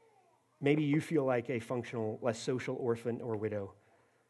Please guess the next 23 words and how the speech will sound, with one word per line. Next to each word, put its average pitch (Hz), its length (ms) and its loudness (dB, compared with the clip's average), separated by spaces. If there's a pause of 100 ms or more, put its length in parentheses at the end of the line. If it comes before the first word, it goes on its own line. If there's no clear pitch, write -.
(180)
Maybe 131 220 2
you're 135 560 2
on 123 280 2
the 120 80 2
la-, 123 300 2
that 123 180 -2
pedal 127 380 0
of 117 240 -2 (440)
"God 117 200 0 (180)
loves 113 260 -2
me 110 100 -4
not." 104 340 -6 (720)
Maybe, 120 580 0 (840)
<sighs> - 460 -14
maybe 131 220 -2
you've 127 280 -4
been 127 120 0
existing 107 600 -4
here, 101 380 -6 (480)
but 117 100 -6
not 110 220 -2
living 104 280 -2
here 98 260 -10